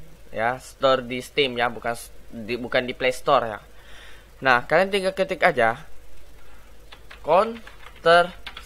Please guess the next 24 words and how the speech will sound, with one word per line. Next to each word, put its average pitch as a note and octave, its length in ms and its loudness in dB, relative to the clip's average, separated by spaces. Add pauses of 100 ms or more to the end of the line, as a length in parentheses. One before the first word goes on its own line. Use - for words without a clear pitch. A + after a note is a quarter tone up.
(180)
Strike F#3+ 400 4 (560)
yang C#3 80 4
kalian D3 320 2
inginkan. D3 480 -4
Counter D3 240 -4
Strike F#3 240 -2
apa F#3+ 240 0
sih - 160 -2
yang D#3 160 -4
kalian D3 240 -2
inginkan? C3 400 -6 (1500)
Misal D#3 440 8
Counter D#3+ 240 2
Strike, G3 400 4 (680)
eh, E3 460 12 (100)
C - 100 -14
S F3+ 160 4
O D#3+ 160 8
ya, B2+ 240 8
atau D3 560 6 (320)
Counter C#3+ 320 2
Strike D3+ 320 4
Nexon D3 320 0
Studio. C3 560 -2